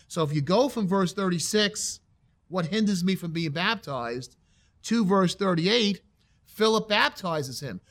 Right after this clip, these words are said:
So whatever Philip said, he had to say something, right? An answer to that was that nothing hinders you if you believe in Jesus Christ,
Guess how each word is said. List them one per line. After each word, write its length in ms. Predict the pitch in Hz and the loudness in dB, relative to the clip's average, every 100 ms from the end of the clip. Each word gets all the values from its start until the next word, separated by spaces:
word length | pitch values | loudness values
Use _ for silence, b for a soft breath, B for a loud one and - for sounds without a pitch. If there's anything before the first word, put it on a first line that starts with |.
| b b - | b b -14
So 460 | - 208 190 - _ | 2 2 2 -4 _
whatever 420 | 165 170 262 302 | -4 0 2 2
Philip 340 | 214 233 214 156 | -2 2 2 2
said, 680 | - 196 240 196 143 170 - _ _ | 0 4 4 4 2 0 -4 _ _
he 140 | 175 | -4
had 200 | 151 214 | 2 2
to 80 | 220 | 2
say 220 | - 175 | 0 0
something, 460 | 147 233 269 - 151 | 0 -2 -2 -6 -4
right? 180 | 165 165 | -2 -2
An 120 | 165 | -2
answer 300 | 214 254 156 | -2 -4 -8
to 140 | 139 | -10
that 300 | 135 131 156 b b b b | -6 -6 -8 b b b b
was 280 | 170 196 190 | 0 0 2
that 260 | 202 202 180 | 0 0 0
nothing 420 | 196 269 285 226 | 0 0 0 0
hinders 380 | 190 175 185 160 | 2 2 2 2
you 120 | 190 | 0
if 120 | 190 | 0
you 80 | 214 | -2
believe 500 | 185 208 226 220 202 | 0 2 2 0 -4
in 100 | 226 | -4
Jesus 400 | 180 214 220 226 | 0 0 0 -4
Christ, 540 | - 277 262 165 - | -2 0 0 -2 -8